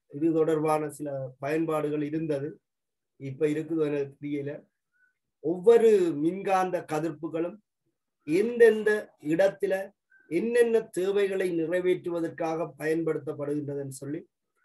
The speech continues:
மேலோட்டமாக நாங்கள் அறிஞ்சு கொள்வோம். ஆகவே நேற்று நாங்கள் பார்த்த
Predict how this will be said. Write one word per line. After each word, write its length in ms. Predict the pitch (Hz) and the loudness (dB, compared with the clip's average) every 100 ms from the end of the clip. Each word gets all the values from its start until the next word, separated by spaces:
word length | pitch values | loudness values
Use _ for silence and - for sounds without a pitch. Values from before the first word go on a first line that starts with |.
| _ _ - | _ _ -6
மேலோட்டமாக 880 | 147 185 202 185 170 156 143 151 | 0 6 6 4 0 -2 -4 -4
நாங்கள் 360 | 170 147 147 180 220 _ _ _ _ | -6 -4 -4 -6 -10 _ _ _ _
அறிஞ்சு 320 | 147 160 160 | -4 -2 0
கொள்வோம். 400 | 151 139 139 175 208 _ _ _ _ _ _ | 0 0 0 -2 -6 _ _ _ _ _ _
ஆகவே 360 | 127 139 147 170 233 - _ _ _ _ _ | -4 0 0 0 -4 -10 _ _ _ _ _
நேற்று 400 | 139 180 208 214 | 2 6 4 4
நாங்கள் 380 | 185 170 170 160 | 4 6 6 4
பார்த்த 400 | 151 170 147 - | 2 -2 0 -2